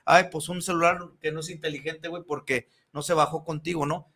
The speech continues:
Pero ya quemaste socialmente una persona. Qué fácil. ¿Tenemos nosotros acaso lo mismo con los usuarios? No hay foto de perfil. Tenemos pseudonomi-, se-, pseudonombres. Dios, Gandhi, el putote, o sea, el mata Uber, tu último viaje.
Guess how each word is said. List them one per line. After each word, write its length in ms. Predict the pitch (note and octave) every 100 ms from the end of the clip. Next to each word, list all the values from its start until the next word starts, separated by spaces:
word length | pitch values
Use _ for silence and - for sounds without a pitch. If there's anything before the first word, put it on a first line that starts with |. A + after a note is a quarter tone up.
| _
Pero 160 | E3+ F3
ya 200 | F#3+ F#3+
quemaste 420 | G3 G3 G3 F#3+
socialmente 600 | F3 D#3+ F3+ F3+ F3 F#3
una 160 | F3+ E3+
persona. 480 | D3 - F3 F3 - _ _ _ _ _ -
Qué 120 | F3+
fácil. 640 | - F#3 F3+ D3+ B2 - _ _ _
¿Tenemos 400 | D3+ D#3 F3 F#3
nosotros 360 | F3 E3 F3+ F3
acaso 320 | D#3 E3 F#3
lo 100 | E3+
mismo 260 | E3 E3+ E3+
con 120 | D3+
los 120 | C#3
usuarios? 520 | C3 D3 D3 F#3+ - _ _ _
No 80 | -
hay 40 | F3+
foto 260 | G3 F#3+ F3+
de 100 | D#3+
perfil. 580 | D3 D3 F#3 G3 D3 _ _ _
Tenemos 460 | D#3 D#3 F3+ F3+ E3
pseudonomi-, 600 | D3 D3 E3 F3+ F3 -
se-, 240 | - D#3
pseudonombres. 840 | - C#3+ C#3+ E3 F#3 D#3 C#3 - _ _ _
Dios, 520 | B2 C3+ D3+ D#3+ D#3 C#3
Gandhi, 680 | C3 C#3+ D3+ C#3+ C3+ B2+ _ _
el 160 | B2
putote, 720 | - A#2 - D3 D3+ C#3 B2 A#2+
o 80 | A#2
sea, 240 | C3 B2+
el 100 | B2+
mata 300 | B2+ B2 B2+
Uber, 300 | C#3 D3+ C#3+
tu 80 | -
último 320 | C#3+ D3+ B2+
viaje. 480 | A#2 C#3+ D3 - _